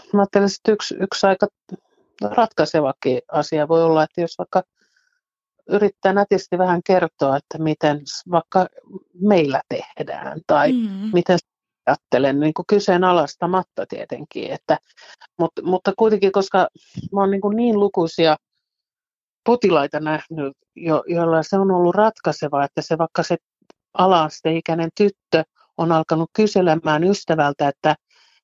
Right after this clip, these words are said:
Speaker 1: niin tekeekö teidän valmentaja tai teidän isä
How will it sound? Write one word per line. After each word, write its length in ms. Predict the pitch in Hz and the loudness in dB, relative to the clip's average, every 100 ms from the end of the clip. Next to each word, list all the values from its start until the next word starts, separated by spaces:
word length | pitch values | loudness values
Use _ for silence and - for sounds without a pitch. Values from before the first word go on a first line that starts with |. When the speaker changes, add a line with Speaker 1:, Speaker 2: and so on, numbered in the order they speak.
| - | 0
Speaker 1:
niin 220 | 175 165 | 2 4
tekeekö 340 | 175 165 170 - - | 2 0 -2 -4 0
teidän 380 | 185 180 151 147 - _ _ _ _ _ 147 | 2 4 4 0 -10 _ _ _ _ _ -4
valmentaja 580 | 143 139 135 135 143 139 | -2 -2 -4 -2 0 0
tai 160 | 143 139 | -2 0
teidän 360 | 165 156 143 135 | 2 2 2 -2
isä 340 | 131 - 123 | -8 -4 -4